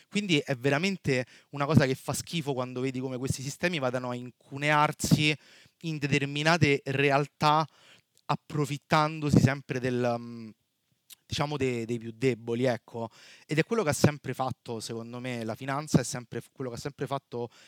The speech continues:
eh, il capitale, e ora con la narrativa della libertà, con la narrativa del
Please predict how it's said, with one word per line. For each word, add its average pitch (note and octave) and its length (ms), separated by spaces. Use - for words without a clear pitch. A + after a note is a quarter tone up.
eh, A#2+ 340
il A#2+ 140
capitale, F3 640
e C#3+ 180
ora F#3 320
con C#3 360
la C#3 120
narrativa C#3+ 840
della C3 600
libertà, C3 800
con C3+ 120
la C#3 60
narrativa D3 440
del C#3 280